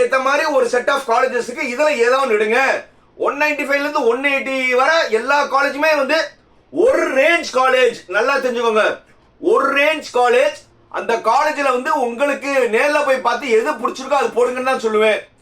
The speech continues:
அதனால வந்து எல்லா காலேஜுமே நல்ல காலேஜ், உங்களுக்கு மனசு பிடிக்கிற வரை. என்னுடைய ஹம்பிள் ரெக்வெஸ்ட், உங்களுடைய வாழ்க்கையை நீங்க தேர்ந்தெடுங்க.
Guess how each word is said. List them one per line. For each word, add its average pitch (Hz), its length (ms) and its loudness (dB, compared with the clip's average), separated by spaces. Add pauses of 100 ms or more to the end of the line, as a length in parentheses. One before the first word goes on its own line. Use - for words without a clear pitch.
(1500)
அதனால 233 420 2
வந்து 247 480 0 (440)
எல்லா 269 400 0
காலேஜுமே 269 420 0
நல்ல 254 320 0
காலேஜ், 233 460 2 (240)
உங்களுக்கு 262 600 -2
மனசு 240 340 0
பிடிக்கிற 220 400 0
வரை. - 260 2 (880)
என்னுடைய 220 340 2
ஹம்பிள் 262 420 0
ரெக்வெஸ்ட், 233 460 0
உங்களுடைய 240 580 0
வாழ்க்கையை 247 480 0
நீங்க 233 260 -4
தேர்ந்தெடுங்க. 233 760 0